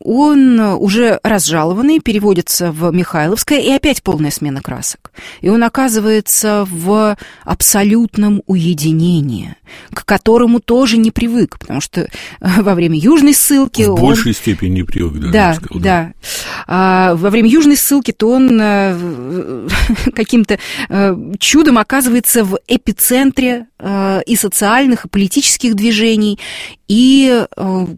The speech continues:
Speaker 1: невероятный прилив вдохновения он, э, испытывает.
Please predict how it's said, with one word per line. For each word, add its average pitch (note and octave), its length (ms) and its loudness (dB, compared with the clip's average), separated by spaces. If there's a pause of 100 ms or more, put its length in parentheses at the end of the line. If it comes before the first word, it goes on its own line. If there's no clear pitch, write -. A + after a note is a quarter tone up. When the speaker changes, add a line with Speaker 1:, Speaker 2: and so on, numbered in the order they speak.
Speaker 1:
невероятный G#3+ 760 0
прилив G3 460 -2 (120)
вдохновения F3 840 -2
он, F3 600 -2
э, D3 420 -4 (360)
испытывает. - 680 -8